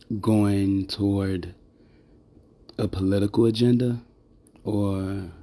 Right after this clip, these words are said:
a personal bias. We need more voices that,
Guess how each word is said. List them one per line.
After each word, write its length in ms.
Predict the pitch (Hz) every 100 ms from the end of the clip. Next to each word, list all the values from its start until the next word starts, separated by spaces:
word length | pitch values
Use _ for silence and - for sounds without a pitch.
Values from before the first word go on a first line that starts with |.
| - _ _ _ _ _ _ _ _ _ _ _ _ _
a 80 | -
personal 480 | - 107 104 113 110
bias. 720 | 120 120 123 123 - - - - - _ _ _ _ _ _ - - - - _ - _ _ - _ _ _ -
We 100 | 113
need 100 | 117
more 200 | 110 98
voices 500 | 110 107 - 98 95
that, 320 | 101 101